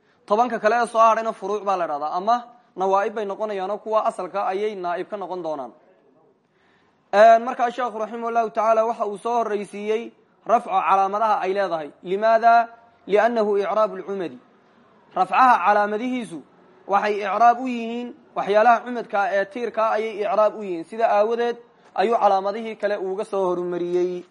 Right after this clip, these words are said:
Markaa beydkan hore waxa uu ku tilmaami doonaa rafca calaamadaha ay leedahay in ay afar yihiin.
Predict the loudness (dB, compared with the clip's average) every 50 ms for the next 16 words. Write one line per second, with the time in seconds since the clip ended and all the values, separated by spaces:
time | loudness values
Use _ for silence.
0 | -20 _ _ _ _ _ _ _ _ _ _ _ _ _ _ _ _ _ _ _
1 | _ _ _ _ _ _ _ _ _ _ -4 -2 -2 4 6 6 6 6 2 -2
2 | -2 0 0 2 2 2 2 0 0 0 -2 -2 -2 -6 -8 -6 -2 -2 0 0
3 | -2 -4 -4 -4 -4 -2 0 0 0 0 -2 -4 -4 -4 -6 -4 -2 0 0 0
4 | -2 -2 -2 -2 -2 -2 -4 -2 -2 -2 0 0 -2 -2 -4 -6 -8 -12 -16 _
5 | _ _ _ _ _ _ _ -8 -6 -4 -4 -2 -2 -2 -2 -2 -2 -4 -4 -4
6 | -4 -4 -4 -6 -8 -8